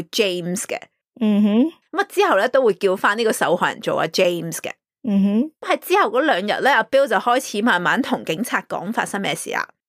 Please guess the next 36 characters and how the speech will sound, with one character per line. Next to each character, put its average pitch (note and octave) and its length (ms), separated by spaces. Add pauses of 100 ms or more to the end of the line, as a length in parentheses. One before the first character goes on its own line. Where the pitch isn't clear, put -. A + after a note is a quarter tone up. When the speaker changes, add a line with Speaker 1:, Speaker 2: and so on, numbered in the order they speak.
(140)
Speaker 1:
佢 B3+ 80
聲 G4 280
稱 F#4+ 200
自 A3+ 160
己 F#3+ 80
喺 C4 180
八 G3+ 140
月 F#3+ 160
中 B3+ 280
嘅 G#3 120
時 - 320
候 F3+ 180
收 C#4+ 260
到 A3 160
Marjorie G#3+ 760
嘅 E3+ 100
電 D#3+ 160
話 A#2+ 140
啦。 B3+ 160 (160)
Marjorie E4+ 640
呢， D4 80
就 C4 140
係， E3+ 100
其 - 140
實 E3 160
係 F3+ 280
佢 F#3 460
喺 G3+ 340
六 D4 280
零 E3+ 280
至 G#3+ 160
七 - 220
零 F3+ 260
年 E3+ 220
代 F#3 140 (280)
拍 - 140